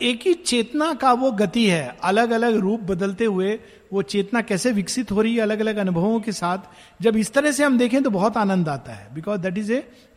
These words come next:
continuity। Then new built truths slain body by its art। लेकिन जब मन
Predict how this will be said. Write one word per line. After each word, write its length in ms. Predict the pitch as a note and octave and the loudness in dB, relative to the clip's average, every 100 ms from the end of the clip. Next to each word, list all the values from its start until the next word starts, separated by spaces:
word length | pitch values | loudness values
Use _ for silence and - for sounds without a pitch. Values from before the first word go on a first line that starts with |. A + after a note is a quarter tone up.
| - | -2
continuity। 600 | F#3+ F#3 G#3+ F#3 D3 A#2+ G2+ _ _ _ _ _ _ _ _ _ _ _ _ _ _ _ _ _ _ _ _ _ _ _ _ _ _ _ _ _ _ _ _ _ _ _ - | 0 2 4 2 0 -8 -14 _ _ _ _ _ _ _ _ _ _ _ _ _ _ _ _ _ _ _ _ _ _ _ _ _ _ _ _ _ _ _ _ _ _ _ -2
Then 220 | - B3+ B3 A3+ | 2 4 6 6
new 180 | C#4 B3 | 4 2
built 260 | C4+ D4 D4 - - - C4 | 0 0 -4 -20 -20 -8 -2
truths 420 | D#4+ - - - _ | -2 -4 -12 -14 _
slain 560 | - - G#3 A#3+ C#4 A3 | -14 -4 2 4 4 2
body 280 | F#3 G3+ A#3+ | 0 0 0
by 160 | F#3+ G3 | 0 0
its 180 | G3 - | -2 -6
art। 300 | E3+ C#3 - - _ _ _ _ _ _ _ _ _ _ _ _ - | -6 -8 -12 -20 _ _ _ _ _ _ _ _ _ _ _ _ -12
लेकिन 260 | D#3 G3+ E3+ | -6 -4 -2
जब 180 | F#3+ | -2
मन 360 | F3+ E3+ G3+ | 0 0 0